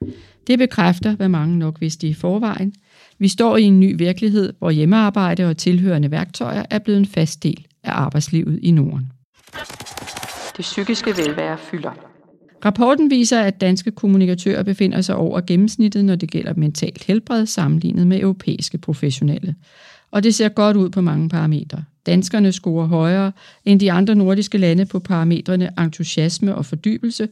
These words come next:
og så er vi også i højere grad fulde af energi på arbejdet. Undersøgelsen viser også,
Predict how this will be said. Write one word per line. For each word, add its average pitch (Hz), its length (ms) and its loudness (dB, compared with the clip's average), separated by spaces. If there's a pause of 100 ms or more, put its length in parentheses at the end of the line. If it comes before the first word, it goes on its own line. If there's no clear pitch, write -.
(320)
og 202 100 0
så 247 100 0
er 240 60 4
vi 233 100 2
også 190 260 2
i 202 40 2
højere 190 380 0
grad 160 280 -4
fulde 170 320 -2
af 180 140 2
energi 165 480 0
på - 100 -4
arbejdet. 131 560 -4 (800)
Undersøgelsen 196 640 4
viser 190 260 0
også, 170 320 0